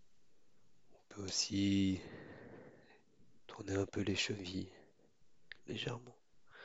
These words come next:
Encore une fois, juste histoire de sentir le corps,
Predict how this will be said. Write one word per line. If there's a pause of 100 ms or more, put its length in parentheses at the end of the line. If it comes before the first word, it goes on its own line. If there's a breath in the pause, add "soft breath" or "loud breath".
(1080 loud breath)
Encore
une
fois,
juste
histoire
de (1900 loud breath)
sentir
le
corps,